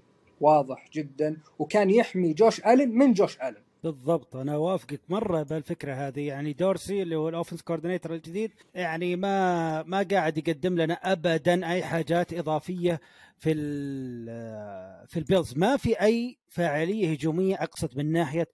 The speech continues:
Speaker 2: إبداعات الهجوم. يعني ما أشوف، شوف الإبداعات الهجوم اللي نتكلم عنها مثلًا. خلينا نشوف مثلًا فورتي ناينرز وكيف عادوا المباراة في الشوط الثاني قدام السي هاكس، الكروسنج راوتس اللي نشوفها من الوايد ريسيفرز اللي لخبطت دفاعات السي هاكس. ما نشوفها تقريبًا بشكل كبير من ال-، البيلز.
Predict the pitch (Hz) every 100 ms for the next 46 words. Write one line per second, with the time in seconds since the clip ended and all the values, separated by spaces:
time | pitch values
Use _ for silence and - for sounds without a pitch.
0 | _ 190 156 175 165 135 190 170 123 117
1 | 113 - _ _ 123 135 180 233 226 185
2 | 180 - - 269 269 190 233 220 208 185
3 | 233 190 160 - 170 165 156 127 120 120
4 | 151 - _ _ - 247 233 247 220 214
5 | 208 180 175 180 185 180 151 151 185 -
6 | 175 175 165 156 156 175 143 - 160 147
7 | 165 160 147 131 143 131 - 170 139 156
8 | - 139 - 175 - 160 151 170 - 139
9 | 131 156 131 135 139 160 135 - 165 160
10 | 156 165 240 - 180 156 131 143 139 143
11 | - _ _ _ 156 - 202 143 _ _
12 | _ 285 320 - 254 185 - - 190 190
13 | 165 - - 170 151 160 196 160 156 151
14 | 147 143 135 131 127 185 139